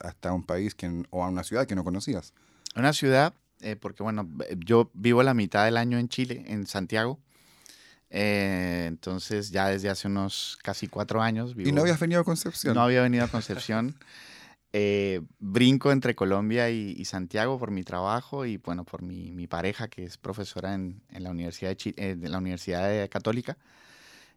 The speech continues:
Speaker 2: Y, mm, y, y nada, pues, venir aquí a Concepción es, es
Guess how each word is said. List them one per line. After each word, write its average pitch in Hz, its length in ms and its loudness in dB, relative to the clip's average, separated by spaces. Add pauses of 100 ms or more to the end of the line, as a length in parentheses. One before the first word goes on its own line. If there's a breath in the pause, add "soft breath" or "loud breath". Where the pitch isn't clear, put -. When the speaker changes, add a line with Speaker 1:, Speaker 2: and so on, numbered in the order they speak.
(120)
Speaker 2:
Y, 110 680 4
mm, 92 480 -2 (240)
y, 107 380 -4
y 104 140 -4
nada, 101 320 0
pues, 104 340 -8
venir 95 540 2
aquí 110 260 2
a 107 140 6
Concepción 104 560 -4
es, 110 340 -6
es 92 380 -10